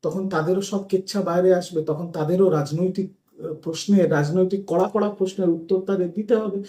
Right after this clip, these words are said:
সেটা দিতে পারলেই হলো। কিন্তু আমি আপনাদের একটা জিনিস পরিষ্কার বলে দিচ্ছি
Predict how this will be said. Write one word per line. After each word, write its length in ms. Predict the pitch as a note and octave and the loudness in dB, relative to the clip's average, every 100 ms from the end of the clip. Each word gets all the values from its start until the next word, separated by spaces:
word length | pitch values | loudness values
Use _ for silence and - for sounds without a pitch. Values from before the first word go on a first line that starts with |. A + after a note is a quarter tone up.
| - - | -14 -2
সেটা 200 | F#3+ F#3 | 0 2
দিতে 260 | F#3 G#3 | 2 2
পারলেই 360 | G#3 G#3+ G#3+ A3+ | 4 2 4 4
হলো। 340 | G3+ C#4+ - - _ _ _ - | 4 2 -2 -12 _ _ _ 2
কিন্তু 220 | G3 G3+ | 8 8
আমি 200 | F3+ G3+ | 8 4
আপনাদের 380 | F3+ F#3+ F#3+ G#3+ | 2 -2 0 2
একটা 300 | D#3 - F3 | 2 0 -2
জিনিস 320 | G3 G#3 - | 0 0 -2
পরিষ্কার 540 | - C3+ C#3 - F#3 | -6 -4 -4 0 2
বলে 220 | D#3+ C3+ C#3 | 2 -2 -4
দিচ্ছি 400 | E3 - - | -6 -8 -16